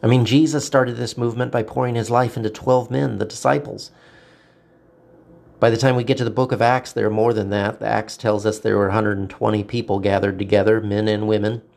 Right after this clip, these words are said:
About the number of people that are here in our church in Cherokee on a given Sunday, give or take. And so, an interesting thought would be, what if the church movement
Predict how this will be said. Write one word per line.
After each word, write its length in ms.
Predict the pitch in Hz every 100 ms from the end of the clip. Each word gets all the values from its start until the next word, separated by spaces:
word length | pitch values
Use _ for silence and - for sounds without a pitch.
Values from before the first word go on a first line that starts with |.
| _ _ _ _ _ _ _ _ _ _ _ _ _ _
About 240 | 107 131 147
the 60 |
number 320 | 113 120 120 110
of 80 |
people 320 | 107 123 120 117
that 160 | 110
are 180 | 104 101
here 680 | 107 - 185 180 127 101 -
in 240 | 110 110
our 420 | 113 107 104 104 -
church 420 | - 156 139 -
in 160 | 123 110
Cherokee 680 | - 143 127 120 - 185 117
on 120 | 92
a 60 | 92
given 320 | 95 92 90
Sunday, 420 | - 98 92 107
give 220 | 104 101
or 100 | 98
take. 440 | 92 104 107 - - _ _ _ _ _ _ _ _ _ _ _ -
And 140 | 117
so, 340 | 139 127 113 - _ _ -
an 80 | 120
interesting 480 | 135 123 - 110
thought 340 | 104 131 131 120
would 200 | 104 92
be, 180 | 104 101
what 180 | 120
if 140 | 175 175
the 60 |
church 420 | - - 120 - -
movement 500 | 104 95 98 95